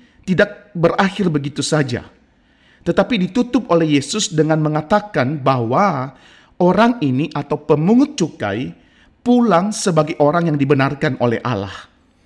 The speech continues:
Sedangkan yang lain, yaitu orang Farisi yang sama-sama datang ke rumah Tuhan untuk berdoa,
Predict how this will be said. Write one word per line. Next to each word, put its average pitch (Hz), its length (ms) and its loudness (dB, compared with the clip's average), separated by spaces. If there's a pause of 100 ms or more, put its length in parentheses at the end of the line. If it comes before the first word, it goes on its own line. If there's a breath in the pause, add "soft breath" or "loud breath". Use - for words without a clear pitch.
(460 soft breath)
Sedangkan 170 480 0
yang 165 160 0
lain, 180 400 2
yaitu 139 240 -4
orang 139 160 -2
Farisi 143 640 -4
yang 151 160 2
sama-sama 170 640 0
datang 143 560 0
ke 147 160 -4
rumah 143 240 -4
Tuhan 151 400 -4
untuk 135 320 -6
berdoa, 147 640 -2